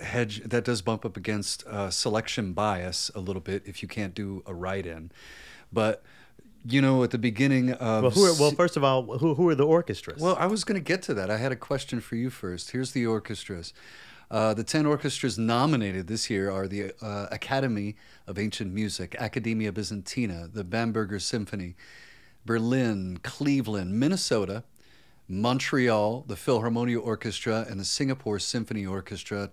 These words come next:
Speaker 1: Tonhalle Orchestra, Zurich. Those are all of the possibilities. So you can't write in Seattle
Speaker 2: Well, I don't
Speaker 1: or
Speaker 2: feel like
Speaker 1: whatever.
Speaker 2: any of those orchestras marketed to me or the communities that I belong to. So I don't, I don't know who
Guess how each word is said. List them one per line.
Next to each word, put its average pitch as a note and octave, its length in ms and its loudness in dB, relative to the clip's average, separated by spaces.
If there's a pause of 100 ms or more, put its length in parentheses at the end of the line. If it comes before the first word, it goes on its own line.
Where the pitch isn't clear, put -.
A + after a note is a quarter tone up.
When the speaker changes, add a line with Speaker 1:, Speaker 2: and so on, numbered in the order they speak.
Speaker 1:
Tonhalle A2+ 800 -2
Orchestra, G2+ 480 -8
Zurich. F#2 600 -6
Those F#2+ 260 -8
are F#2 120 -6
all F#2 460 -8
of F2+ 300 -12
the - 80 -20
possibilities. F2+ 760 -10
So - 120 -6
you F#2+ 80 -6
can't B2+ 280 -2
write A2+ 240 0
in G2+ 360 -4 (1000)
Seattle F2+ 580 -6
Speaker 2:
Well, A2+ 140 4
I A#2+ 120 6
don't D#3+ 160 6
Speaker 1:
or - 40 -8
Speaker 2:
feel C3 160 6
like A2+ 200 4
Speaker 1:
whatever. C3+ 140 2
Speaker 2:
any B2+ 180 6
of A2+ 120 4
those A#2+ 280 4
orchestras A#2 580 2
marketed A2+ 520 2
to G#2+ 100 -6
me B2 280 2
or G#2+ 120 4
the G#2 100 0
communities G#2 880 -2 (280)
that A2 140 2
I G#2 180 6
belong G#2+ 520 4
to. - 200 -6
So G#2 180 -2
I A#2 120 6
don't, C#3 200 4 (160)
I A#2 120 6
don't C3 200 4
know A2 400 4
who A#2+ 300 4